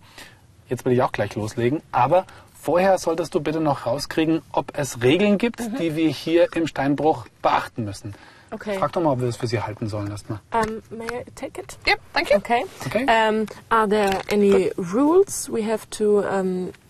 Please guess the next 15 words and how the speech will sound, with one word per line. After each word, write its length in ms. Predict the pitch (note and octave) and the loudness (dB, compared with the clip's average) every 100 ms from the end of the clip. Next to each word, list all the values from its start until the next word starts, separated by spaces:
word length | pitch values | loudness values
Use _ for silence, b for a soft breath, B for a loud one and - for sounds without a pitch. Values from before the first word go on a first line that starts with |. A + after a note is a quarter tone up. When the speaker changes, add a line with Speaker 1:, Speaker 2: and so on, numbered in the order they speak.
| - | -16
Speaker 2:
obey? 480 | G#3+ G3 A3+ D4 F#4+ - - | -16 -8 -4 -2 -2 -6 -8
Speaker 1:
Ja. 480 | C3 A#2 C#3+ A#3 D#4 - - - - - - | 0 4 6 6 4 0 -18 -20 -20 -20 -10
Speaker 2:
To 100 | - G#3+ | -2 2
Speaker 1:
Follow. 420 | G3 E3+ F#3 F#3 | 4 6 6 6
Speaker 2:
follow? 280 | G#3 - - | 6 6 6
Speaker 1:
Mhm. 60 | C#4 | 4
Speaker 3:
To, 120 | - | 0
to 60 | D3 | -2
Speaker 2:
Okay. 280 | G#3+ A3+ | 2 2
Speaker 3:
follow. 340 | A#3+ E3 D3+ D3 - | 4 4 4 2 0
Mm-hmm. 840 | G3 F3+ - - - A#3 A3+ A3+ | 0 0 -4 -8 0 2 4 2
Um, 40 | A3 A#3 | 0 0
one 180 | C4 D4+ | 2 2
thing 400 | - C4+ B3 A#3 | -2 -2 0 -2
to 180 | - A3+ | -2 -2